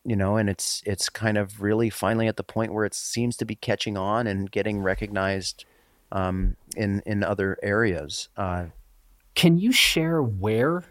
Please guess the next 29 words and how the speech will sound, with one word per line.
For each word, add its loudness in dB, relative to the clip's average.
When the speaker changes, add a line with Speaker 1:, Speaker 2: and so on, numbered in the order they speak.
Speaker 2:
exactly 2
some 4
of -4
these 2
communities, 2
you 2
know, 4
th-, -6
where 6
we're 2
talking 2
about 2
geographically? 0
Speaker 1:
Yeah, 0
I 2
mean, 4
really, 4
it's 0
kinda 0
every 0
major -2
population 0
center -2
in -2
our -4
country -4
at -14
this -4
point -6